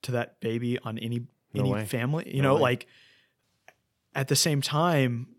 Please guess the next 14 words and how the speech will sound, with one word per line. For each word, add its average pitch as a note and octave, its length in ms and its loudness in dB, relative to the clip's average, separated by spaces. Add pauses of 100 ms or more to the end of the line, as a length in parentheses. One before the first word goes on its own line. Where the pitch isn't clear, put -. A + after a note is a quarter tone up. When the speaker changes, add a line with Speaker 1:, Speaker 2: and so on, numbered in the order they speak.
(120)
Speaker 1:
um, A2 540 -6 (1800)
there, C#3 540 2
there, C3 640 0
there's C3+ 300 2
somehow D#3 1000 2 (380)
that C#3+ 120 2
we're C#3 120 6
supposed C#3+ 280 4
to C3+ 60 0
rejoice B2+ 580 4
even C3 220 -2
in A#2+ 100 2
that A#2 180 0
circumstance, A2+ 840 -6